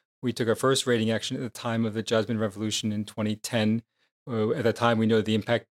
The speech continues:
of the unexpected regime change and the political crisis as being a key driver of the,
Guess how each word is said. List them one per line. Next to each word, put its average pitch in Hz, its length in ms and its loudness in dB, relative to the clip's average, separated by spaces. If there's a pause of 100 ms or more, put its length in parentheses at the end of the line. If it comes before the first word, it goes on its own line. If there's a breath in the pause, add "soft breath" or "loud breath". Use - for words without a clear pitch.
(180)
of 107 280 -2
the 113 160 -2
unexpected 120 500 -2
regime 120 340 0
change 120 360 0
and 98 100 -4
the 101 60 -6
political 135 320 2
crisis 127 580 2
as 107 220 -2
being 113 200 2
a 104 60 2
key 110 300 -2
driver 107 440 0
of 107 340 -4
the, 110 340 -8